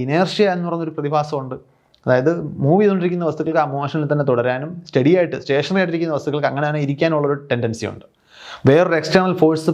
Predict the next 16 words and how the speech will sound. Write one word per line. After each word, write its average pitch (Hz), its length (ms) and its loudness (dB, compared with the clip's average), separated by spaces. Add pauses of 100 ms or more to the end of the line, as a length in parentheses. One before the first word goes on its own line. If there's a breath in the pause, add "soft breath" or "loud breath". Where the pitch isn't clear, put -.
(340)
ആക്ട് 143 220 -4
ചെയ്താൽ 156 200 4 (100)
മാത്രമേ 139 320 -4 (120)
ആ - 20 2 (120)
അവസ്ഥയ്ക്ക് 147 400 -6
മാറ്റം 127 260 -4
വരൂ. - 120 -12 (920 loud breath)
അപ്പോൾ 156 180 4 (640)
ഈ - 20 6 (340)
സ്പീഡിൽ 196 420 2 (320)
പരമാവധി 190 460 2
വെലോസിറ്റിയിൽ 185 460 0 (100)
പഴയ 147 180 2 (100)
ഇക്വിലിബ്രിയം 165 340 -2
പൊസിഷനിൽ 143 340 -4
വരുന്ന 135 200 0